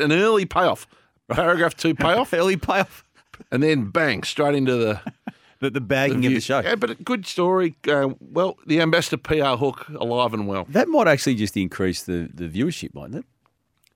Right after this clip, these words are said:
Speaker 1: No doubt about that.
Speaker 2: Th-, it could actually could have that effect.
Speaker 1: And it's being marketed as a celebration. Have you heard the promos? Celebrating
Speaker 2: Yeah.
Speaker 1: the great, yeah.
Speaker 2: Yeah, I did.
Speaker 1: So that's how I would interpret it, but others are gonna be critical and say it's an, it's an exploitation. But I, I think it's a celebration. I,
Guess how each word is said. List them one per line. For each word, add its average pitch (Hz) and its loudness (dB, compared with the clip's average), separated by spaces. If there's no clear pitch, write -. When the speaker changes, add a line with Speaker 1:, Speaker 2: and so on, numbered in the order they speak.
Speaker 1:
No 98 -2
doubt 95 -2
about - -6
that. - -6
Speaker 2:
Th-, 131 -10
it 127 -4
could 147 0
actually 127 -2
could 131 -6
have 98 -8
that 92 -6
effect. 120 -10
Speaker 1:
And 139 2
it's 147 -4
being 170 0
marketed 110 -2
as 95 -2
a - -10
celebration. 104 -6
Have 123 -4
you 123 2
heard 127 0
the 107 2
promos? 127 -4
Celebrating 104 -2
Speaker 2:
Yeah. 98 -2
Speaker 1:
the 87 -6
great, 95 -2
yeah. 95 -6
Speaker 2:
Yeah, 113 -4
I - -10
did. - -4
Speaker 1:
So 214 0
that's 226 0
how 107 4
I 113 4
would 110 2
interpret 101 -4
it, 165 -2
but 156 2
others 139 2
are 104 -2
gonna 101 -4
be 95 -4
critical 92 -4
and 90 -6
say 92 -2
it's 87 -8
an, 98 -8
it's - -18
an 98 -10
exploitation. - -12
But 90 -16
I, - -2
I 107 0
think 90 -10
it's 80 -14
a - -18
celebration. 95 -6
I, 151 2